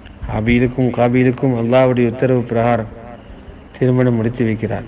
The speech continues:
இருந்தாலும் காபீல் தன்னுடைய தகப்பன் சொன்ன அந்த புத்திமதியை ஏற்க மறுக்கிறார்.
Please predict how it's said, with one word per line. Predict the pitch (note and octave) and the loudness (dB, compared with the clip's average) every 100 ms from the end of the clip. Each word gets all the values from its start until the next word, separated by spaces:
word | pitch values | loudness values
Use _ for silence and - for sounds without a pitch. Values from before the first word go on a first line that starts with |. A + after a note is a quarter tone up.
| - | -6
இருந்தாலும் | A#2 A#2 A2 G#2+ A2 A2 - G#2+ - - - - - | -2 0 2 0 -2 -6 -12 -18 -18 -20 -20 -14 -4
காபீல் | A2 A2+ A#2+ A2+ G#2+ - A#2+ A#2+ - - - - - | -2 2 2 2 -4 -14 -18 -18 -20 -20 -16 -14 -8
தன்னுடைய | A#2 A#2 A#2 A#2 | -4 0 0 0
தகப்பன் | A2 A2+ A2+ B2 B2+ B2 | -2 -2 0 0 0 -2
சொன்ன | A2 - A#2 B2+ A#2 - - - A#2 - - - | -2 -2 0 2 0 -6 -16 -18 -18 -20 -20 -6
அந்த | A#2+ A2+ | -2 -2
புத்திமதியை | A2 B2 - B2+ B2 A#2+ | -2 -4 0 2 2 2
ஏற்க | A2 A2+ A2+ | 0 -2 -4
மறுக்கிறார். | G#2 A2 A2+ G2+ | -2 -4 -4 -8